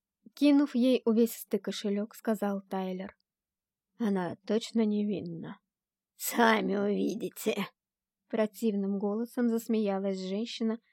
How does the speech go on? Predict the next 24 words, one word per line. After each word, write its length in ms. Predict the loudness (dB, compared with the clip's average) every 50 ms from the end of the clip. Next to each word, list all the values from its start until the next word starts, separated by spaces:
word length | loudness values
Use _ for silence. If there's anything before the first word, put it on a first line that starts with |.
| _ _ _ _ _ -2
пряча 380 | 0 0 0 0 0 -2 -2
кошелёк 520 | -2 -2 -4 -2 -2 0 0 0 -2 -4 -10
в 100 | _ -6
подол 320 | -6 -4 -2 -4 -4 -6
платья. 580 | -6 -8 -8 -6 -6 -8 -10 -12 -12 -12 -12 -12 _ _ _ _ _ _ _ _ _ _ _ _ 6
«Вы 320 | 6 8 8 10 8 8 8
же 140 | 6 2
знаете, 600 | 2 2 2 0 0 -2 -4 -6 -10 -10 -6 -2
я 180 | 2 2 4 2
вас 180 | 2 0 -2 -2
никогда 440 | -2 0 0 0 0 0 0 0
не 140 | 0 0 -2
подводила». 720 | -4 -6 -6 -4 -4 -4 -4 -4 -6 -8 -8 -8 -10 -14 -18 -20 -20 _ _ _ _ _ _ _ _ _ _ _ _ _ _
«Уходи», 720 | -2 0 0 2 4 4 4 4 2 -2 -8 -8 -10 -14 _ _ _ _ _ _ _ _ _ _ _ _ _ _ _ _ 2 4
презрительно 600 | 4 4 4 2 0 0 -2 0 0 0 0 -2
сказал 360 | -2 -2 -2 0 0 0 -2
ей 200 | -2 -2 -4 -6
Филипп, 400 | -4 -4 -4 -4 -4 -4 -6 -8 _ _ _ _ _ -2
и 80 | 0
она 360 | 2 4 4 4 2 2 0 0
быстрым 400 | 0 0 -2 -2 -4 -8 -6 -4
шагом 400 | -2 -2 -2 0 -2 -2 -4 -4
покинула 500 | -6 -8 -6 -6 -6 -6 -4 -6 -6 -8
поляну. 520 | -6 -6 -4 -4 -4 -4 -6 -8 -8